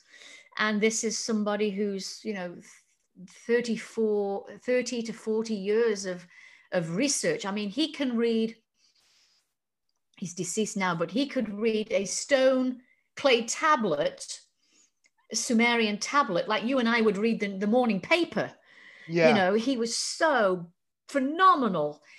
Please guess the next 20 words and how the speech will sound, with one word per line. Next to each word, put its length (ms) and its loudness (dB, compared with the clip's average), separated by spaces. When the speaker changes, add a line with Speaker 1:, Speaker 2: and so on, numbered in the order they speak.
Speaker 1:
uh, 380 2
at, 180 2
at 180 0
what 200 0
he, 400 -4
what 200 -6
he 120 -4
did. 420 0
And 120 2
he 100 2
talked 340 0
about 240 0
the 120 0
Anunnaki 880 -2
are 460 0
apparently 640 -4
our 320 2
gods 840 0
that 200 2
created 560 0